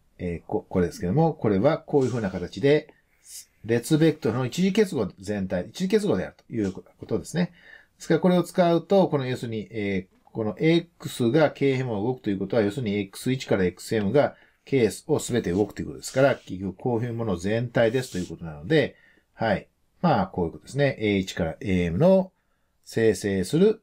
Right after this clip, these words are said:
部分空間。これがイメージのティーエーであるということになります。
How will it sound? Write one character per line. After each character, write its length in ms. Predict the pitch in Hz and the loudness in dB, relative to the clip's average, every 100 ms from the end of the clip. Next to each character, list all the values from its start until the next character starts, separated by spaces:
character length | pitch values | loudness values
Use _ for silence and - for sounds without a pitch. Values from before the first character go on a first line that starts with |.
| - | -10
部 140 | 92 | -6
分 180 | 90 87 | -4 -6
空 160 | - 85 | -6 -10
間。 240 | - 73 _ | -12 -14 _
こ 100 | - | -2
れ 80 | 180 | 2
が 140 | 202 123 | 2 0
イ 80 | 107 | -2
メ 140 | 98 | -4
ー 40 | |
ジ 100 | 82 151 | -2 0
の 100 | 170 | 0
テ 160 | 101 | 0
ィ 60 | 95 | -2
ー 80 | - | 2
エ 280 | 139 90 - _ - | 2 2 -4 _ -6
ー 20 | |
で 120 | 160 | -2
あ 80 | 104 | -2
る 60 | - | -6
と 100 | - _ - | -20 _ -8
い 80 | 104 | -6
う 80 | 95 | -2
こ 80 | |
と 100 | 90 | 2
に 60 | 175 | 2
な 80 | 95 | 0
り 80 | - | -6
ま 60 | |
す。 180 | - | -20